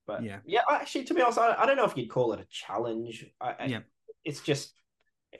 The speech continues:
Speaker 1: it's just something to be aware of, I guess, a-, a-, as you're doing your job. Just something you have to always be thinking about. Like, if I sit here in this spot, like,
Speaker 2: Yep.
Speaker 1: am I gonna, and, and a big moment happens while I'm in this spot,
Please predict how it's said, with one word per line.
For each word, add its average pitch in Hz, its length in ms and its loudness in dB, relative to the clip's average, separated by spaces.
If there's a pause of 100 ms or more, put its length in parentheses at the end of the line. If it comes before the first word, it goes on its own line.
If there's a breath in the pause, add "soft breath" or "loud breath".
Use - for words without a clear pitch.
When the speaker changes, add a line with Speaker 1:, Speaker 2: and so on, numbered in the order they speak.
(140)
Speaker 1:
it's 139 300 2
just 139 220 -2
something 110 320 -2
to 113 80 -6
be 104 140 -4
aware 101 360 -2
of, 104 160 -2
I 98 100 0
guess, 104 400 -8
a-, 101 260 -10
a-, - 180 -6
as 107 220 -4
you're 104 120 -8
doing 101 260 -6
your 98 100 -10
job. 104 300 -4
Just - 400 -14
something 113 320 0
you 107 100 -4
have 117 200 -6
to 117 80 -4
always 107 260 -4
be 107 140 -10
thinking 110 320 -10
about. 95 280 -6
Like, 101 200 -10 (460)
if 139 160 -4
I 120 140 6
sit 127 240 -4
here 127 420 0 (340)
in 113 120 -8
this 123 160 -6
spot, - 380 0 (280)
like, 113 280 0
Speaker 2:
Yep. - 40 -8
Speaker 1:
am 120 120 -4
I 110 60 0 (100)
gonna, 117 200 -4
and, 110 320 -4
and 113 120 -4
a 107 40 -6
big 113 200 -6
moment 113 380 -2
happens 135 480 -2
while 117 180 2
I'm 113 160 2
in 113 120 -2
this 113 180 -6
spot, 165 320 0